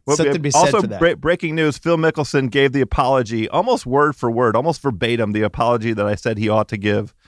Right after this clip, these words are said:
Speaker 1: on the show Sunday night when, when Shaq and I recorded.
Speaker 2: Hmm.
Speaker 1: I could, I could do the apology off the top of my head. It came out today. Congrats, Phil, for, you know, getting it right after four
Speaker 2: I think
Speaker 1: days.
Speaker 2: my dude Tommy Fleetwood wins P G A. I'm going all in on him. I think
Speaker 1: Oh,
Speaker 2: he's
Speaker 1: okay.
Speaker 2: ready.
Speaker 1: I like
Speaker 2: He's
Speaker 1: it. Let's
Speaker 2: ready.
Speaker 1: look at the odds.
Speaker 2: He's ready to win a title. He, he,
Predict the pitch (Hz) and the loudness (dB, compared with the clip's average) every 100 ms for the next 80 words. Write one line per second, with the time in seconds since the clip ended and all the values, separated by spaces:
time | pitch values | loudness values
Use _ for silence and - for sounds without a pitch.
0 | _ _ - 110 107 - 127 107 - 123 | _ _ -4 -2 -2 0 2 2 0 -2
1 | 113 107 107 95 104 104 98 104 123 117 | -2 -2 -2 -4 -4 -4 -4 -4 -2 -2
2 | 113 101 95 98 - 104 95 87 107 - | -2 -4 -4 -6 -6 -4 -4 -6 -6 -6
3 | 120 127 123 110 156 135 110 - 120 120 | -4 -4 -4 0 0 2 2 0 0 0
4 | 110 104 - - 110 98 98 95 101 95 | 0 -4 -4 -6 -6 -6 -6 -4 -6 -8
5 | - _ 120 - 139 127 120 - 107 98 | -16 _ -6 -2 0 2 2 0 -2 0
6 | 85 - - 135 127 123 117 - - 101 | -2 -6 -6 -4 0 0 0 -8 -4 -2
7 | 95 - 101 95 92 90 95 143 107 101 | -2 -4 -6 -6 -6 -6 -6 -4 -4 -4
8 | 92 95 92 87 87 87 92 90 _ - | -6 -4 -4 -4 -6 -8 -8 -10 _ -8
9 | 92 82 160 240 196 165 165 147 151 143 | -4 -2 -2 -2 -4 -2 -4 -4 -4 -4
10 | 135 135 131 113 110 104 110 92 - 113 | -8 -8 -6 -4 -6 -6 -6 -8 -10 -10
11 | 104 104 98 92 - _ _ _ _ _ | -6 -6 -6 -10 -16 _ _ _ _ _
12 | _ _ - 117 127 123 110 107 101 95 | _ _ -12 -6 -4 -2 -2 -2 -4 -6
13 | 95 90 82 - - - 151 156 - 98 | -8 -10 -8 -2 0 0 0 0 0 -2
14 | 160 170 156 247 240 226 226 190 - 151 | -4 -2 0 0 0 0 0 -2 -6 -14
15 | 123 151 - 196 170 214 262 233 208 185 | -18 -10 -4 -2 2 0 0 -2 -2 -2
16 | 180 175 147 101 - 160 175 - 180 180 | -2 0 0 -2 -4 -2 -2 -2 -8 -8